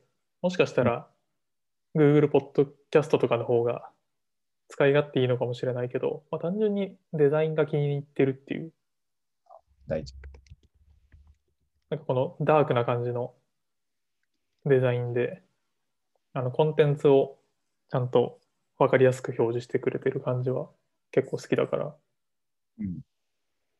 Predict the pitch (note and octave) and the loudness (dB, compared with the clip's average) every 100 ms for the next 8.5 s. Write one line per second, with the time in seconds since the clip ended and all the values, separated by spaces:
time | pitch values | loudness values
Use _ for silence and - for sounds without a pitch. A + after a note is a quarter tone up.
0 | _ _ _ _ _ _ _ _ _ _ | _ _ _ _ _ _ _ _ _ _
1 | _ _ _ _ _ _ _ _ - E3 | _ _ _ _ _ _ _ _ -4 -2
2 | E3 D#3+ D3 F#3+ F#3+ - _ _ _ - | -2 -4 0 0 0 -4 _ _ _ 0
3 | F3 D3 F3+ B2+ B2 A#2+ C3 B2+ C3+ C3 | 2 6 6 6 4 2 4 2 2 -2
4 | - B2+ B2 B2 B2 C#3+ C3+ B2+ A2+ A#2 | 2 4 4 4 0 0 0 2 0 0
5 | C3 - _ _ _ _ _ _ _ - | -8 -14 _ _ _ _ _ _ _ -12
6 | C#3+ C3 A#2+ B2 C3 C3+ C3+ C3+ B2+ A#2+ | 2 2 4 4 6 6 4 2 -2 -2
7 | A#2+ A#2+ - - - _ _ _ _ _ | -2 -4 -8 -12 -12 _ _ _ _ _
8 | _ _ _ - E2 | _ _ _ -12 -10